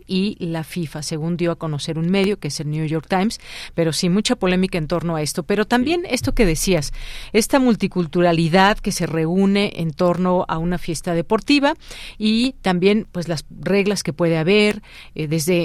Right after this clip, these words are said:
Speaker 1: incluso la comida, las formas, el idioma, por supuesto, que debe haber mucha gente que hable inglés, pero no es el genérico de,
Speaker 2: Ujú.
Speaker 1: de todas las personas que habitan en Qatar. Obviamente, para efectos de,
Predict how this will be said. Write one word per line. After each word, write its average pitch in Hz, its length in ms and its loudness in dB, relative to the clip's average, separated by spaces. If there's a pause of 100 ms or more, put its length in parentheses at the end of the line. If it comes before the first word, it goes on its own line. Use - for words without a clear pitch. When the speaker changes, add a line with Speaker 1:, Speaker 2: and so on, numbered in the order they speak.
Speaker 1:
incluso 220 460 2
la 226 140 4
comida, 185 680 2
las 160 260 0
formas, 180 800 2
el 147 140 -4
idioma, 190 580 6
por 151 220 -4
supuesto, 175 640 -2
que 170 100 -6
debe 170 140 0
haber 180 180 0
mucha 180 240 0
gente 175 500 -4 (340)
que 180 120 0
hable 165 240 0
inglés, 180 440 2
pero 151 220 -2
no 156 200 0
es 156 160 -2
el 151 100 -4
genérico 160 800 0
de, 139 140 -4
Speaker 2:
Ujú. 117 120 -8
Speaker 1:
de 147 140 -4
todas 156 260 -4
las 147 160 -4
personas 165 480 -2
que 151 260 -2 (360)
habitan 170 420 2
en 156 80 0
Qatar. 202 460 4 (240)
Obviamente, 165 540 0
para 151 260 -2
efectos 170 580 0
de, 147 320 0